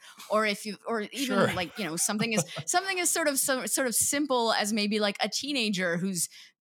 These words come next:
Speaker 1: feeling like their parents are too controlling, or something more serious, like you've, you know, you have a diagnosis of a disease and you, it's really impacting your whole life. Like, it can be so many different things. Um, and that's why I think hopefully,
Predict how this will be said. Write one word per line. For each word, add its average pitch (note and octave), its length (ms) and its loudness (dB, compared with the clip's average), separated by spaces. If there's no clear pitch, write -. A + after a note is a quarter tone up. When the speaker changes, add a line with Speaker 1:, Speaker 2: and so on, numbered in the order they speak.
Speaker 1:
feeling G#3 360 -2
like G3+ 120 0
their A3 120 -2
parents A3+ 380 0
are F#3 100 0
too G3+ 160 -2
controlling, F3 580 0
or A3 360 4
something G3 500 -2
more F#3+ 180 -4
serious, D#3 500 -4
like E3 240 -4
you've, E3+ 200 -8
you D#3+ 160 -10
know, C3+ 120 -10
you D#3+ 140 -10
have D#3 180 -10
a E3 60 -12
diagnosis D#3+ 580 -8
of F#3 140 -6
a G3 40 -6
disease F3+ 580 -6
and D3 280 -6
you, D3+ 140 -8
it's - 180 -14
really D#3 260 -6
impacting E3+ 420 -8
your F#3 120 -6
whole G3 180 -2
life. A3 300 -4
Like, D#3 160 -6
it A3+ 140 -10
can B3 140 -2
be A#3+ 160 -6
so A#3 260 -2
many A#3 220 -4
different F#3+ 360 -8
things. E3+ 640 -8
Um, E3+ 480 -4
and G3+ 140 -2
that's G3 200 -2
why G3+ 140 -2
I F#3+ 60 -2
think F#3 260 -8
hopefully, G3 800 -4